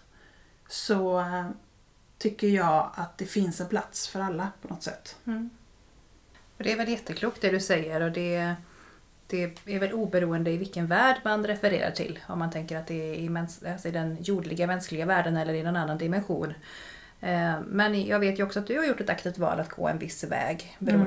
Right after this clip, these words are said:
Speaker 1: Mm.
Speaker 2: på olika, olika situationer som du har, har varit i,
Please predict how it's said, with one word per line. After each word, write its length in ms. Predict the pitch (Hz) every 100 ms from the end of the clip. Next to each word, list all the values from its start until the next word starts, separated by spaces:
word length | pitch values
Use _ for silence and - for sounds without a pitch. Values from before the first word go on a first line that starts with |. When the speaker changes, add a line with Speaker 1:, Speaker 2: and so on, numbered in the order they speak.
| 170
Speaker 1:
Mm. 80 | 170
Speaker 2:
på 180 | 170
olika, 560 | 165 156 160 170 151 156 165 -
olika 760 | 185 165 160 - 165 160 156 165 - - - - - -
situationer 500 | - 175 180 175 170
som 140 | 175
du 160 | 175 214
har, 120 | 233 226 -
har 60 | 208
varit 320 | 208 202 -
i, 200 | - 147